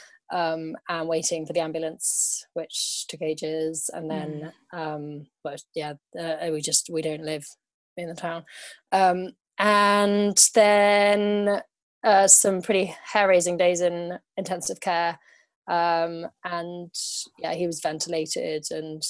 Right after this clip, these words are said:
Speaker 1: they had, he had a chest drain in. And in the end, it turned out that noth-, there was nothing wrong with him. He just failed to establish breathing.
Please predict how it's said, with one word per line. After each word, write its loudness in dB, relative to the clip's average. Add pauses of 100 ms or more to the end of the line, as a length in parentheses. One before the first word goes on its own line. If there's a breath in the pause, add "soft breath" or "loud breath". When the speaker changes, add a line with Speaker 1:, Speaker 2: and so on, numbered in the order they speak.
Speaker 1:
they -8
had, -10
he -8
had -4
a -6
chest 2
drain 0
in. -4
And 0
in 4
the 6
end, 6
it 0
turned 2
out 0
that 2
noth-, -2
there 0
was -2
nothing -4
wrong -2
with -2
him. -4
He -6
just -6
failed -6
to -10
establish -8
breathing. -8